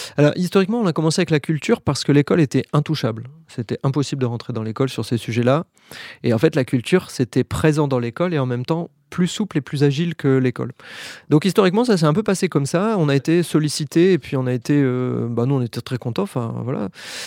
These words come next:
Donc on a commencé à travailler sur ces offres puisque finalement, les classes v-, viennent dans les lieux culturels, elles viennent fréquenter les bibliothèques, elles s'appuient sur leurs services ou elles viennent dans les musées, et cetera. Donc on était, euh, finalement, on touchait en deux temps, quoi. Euh, dans les musées ou dans les, dans les biblis ou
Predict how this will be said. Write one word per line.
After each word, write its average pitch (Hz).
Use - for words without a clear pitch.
Donc 170
on 180
a 165
commencé 156
à 175
travailler 156
sur 147
ces 135
offres 220
puisque 147
finalement, 143
les 170
classes 180
v-, 139
viennent 180
dans 143
les 131
lieux 127
culturels, 127
elles 123
viennent 131
fréquenter 127
les 123
bibliothèques, 123
elles 113
s'appuient 120
sur 123
leurs 117
services 135
ou 202
elles 120
viennent 143
dans 135
les 127
musées, 127
et 143
cetera. -
Donc 117
on 117
était, 117
euh, 123
finalement, 127
on 123
touchait -
en 143
deux 135
temps, 120
quoi. -
Euh, 147
dans 175
les 202
musées 190
ou 139
dans 135
les, 127
dans 123
les 120
biblis 135
ou 117